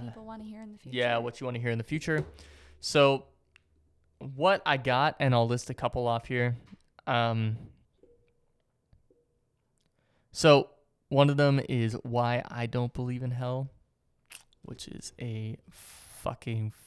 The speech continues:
Speaker 2: fascinating topic. Um, purity culture.
Speaker 1: That's a good one.
Speaker 2: Yeah, I do enjoy talking about purity culture. Um, morality versus Christianity and where morals come from. So
Speaker 1: That's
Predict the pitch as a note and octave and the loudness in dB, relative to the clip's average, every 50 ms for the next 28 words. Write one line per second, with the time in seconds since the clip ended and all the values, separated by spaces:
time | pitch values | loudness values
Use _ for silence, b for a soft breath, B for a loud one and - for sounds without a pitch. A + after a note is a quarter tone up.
0 | - - - - C3 B2+ B2 - - - B2+ A#2+ A2+ A2+ A2 - - - - C3 | -20 -8 -4 -2 -2 -2 -2 -4 -4 -2 -2 0 -2 -2 -4 -6 -10 -12 -12 -14
1 | C#3 _ _ _ _ _ _ _ - - - C#3 C3+ - - - - - - - | -16 _ _ _ _ _ _ _ -14 -8 -8 -8 -8 -8 -10 -12 -12 -12 -16 -20
2 | b b b b b b b b b b b b b _ _ _ _ - B2 A#2 | b b b b b b b b b b b b b _ _ _ _ 0 0 2
3 | A2+ A2+ A2 A2 G#2+ G#2+ A2 - _ _ _ _ _ _ _ _ _ _ _ _ | 2 2 2 0 0 -2 -4 -6 _ _ _ _ _ _ _ _ _ _ _ _
4 | _ _ _ - - C#3 C#3 C#3+ C#3 C#3 C#3 - D3+ C#3 C#3 - - D3 C#3+ C#3 | _ _ _ -8 -2 0 0 0 0 -2 -4 -4 -4 -4 -4 -4 -4 -2 -2 -2
5 | C#3+ C#3 - _ _ _ _ _ _ _ _ _ _ _ _ _ _ - A#3 A3 | -4 -6 -8 _ _ _ _ _ _ _ _ _ _ _ _ _ _ -6 -6 -6
6 | G#3+ - - A3 - - - - - - - - - A3+ - - B2+ B2 A#2 A#2 | -6 -8 -14 -20 -20 -20 -20 -20 -20 -20 -20 -20 -20 -18 -10 -2 0 2 2 2
7 | A#2 A2+ A2+ - - - - C3 C3+ C3 C3 C3 - D3+ D3+ D3 C#3 B2+ B2+ A#2+ | 2 -2 -4 -6 -8 -6 -2 0 0 0 -2 -2 0 0 2 2 0 0 -2 -2
8 | A2+ - A#2 A2 A2 A2+ A2+ G#2+ - - A#2+ A#2+ A#2 - - - - - - - | -4 -4 -4 -4 -4 -4 -4 -6 -6 -6 -6 -8 -8 -10 -12 -14 -12 -12 -12 -12
9 | - b b b b b b b b b _ - C#3 C#3 C3+ C3+ C3 C3 B2+ - | -12 b b b b b b b b b _ 6 8 8 8 8 6 4 2 0
10 | _ _ _ - - _ _ - C3 B2+ B2+ B2+ B2+ B2+ B2+ C3 C#3 C#3+ C#3+ C#3+ | _ _ _ -20 -20 _ _ 0 2 2 4 4 4 4 4 4 2 2 0 0
11 | D3 C#3+ B2+ A#2+ A#2 A2+ - A2+ - - B2 - - B2 A#2+ A#2 A#2 B2 B2 B2+ | 0 -2 -2 -4 -6 -6 -8 -10 -10 -10 -10 -8 -6 -4 -4 -2 -2 -2 -2 -2
12 | C3 C3 C3 - - B2+ A2+ A2 A2 A2 A#2 A#2+ A#2 A2+ A2+ A2+ A2+ A2+ A2+ A#2 | -4 -4 -4 -4 -2 -2 0 0 0 0 0 0 0 0 0 0 0 0 0 -2
13 | A#2+ - - C3 B2 B2+ B2 - C3 B2+ C3 C3+ C3+ - - - - - - A#2+ | -2 -2 -2 -2 -2 -2 -2 -2 -2 0 0 -2 -2 -4 -8 -12 -6 0 2 4
14 | A2+ A2+ A2 A2 G#2+ A#3+ A#3+ B3 A#3 - - - - | 4 4 4 2 0 -4 -8 -10 -14 -16 -18 -20 -20